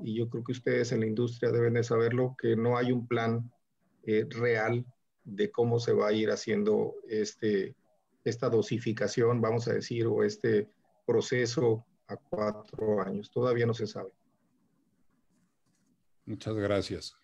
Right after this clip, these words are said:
Speaker 2: Siguiente pregunta de Marisol Colorado.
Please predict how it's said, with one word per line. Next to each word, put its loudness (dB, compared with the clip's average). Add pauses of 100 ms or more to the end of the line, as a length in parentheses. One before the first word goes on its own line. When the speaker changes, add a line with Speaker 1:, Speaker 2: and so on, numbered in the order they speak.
(720)
Speaker 2:
Siguiente 4
pregunta 8
de 4
Marisol 2
Colorado. 2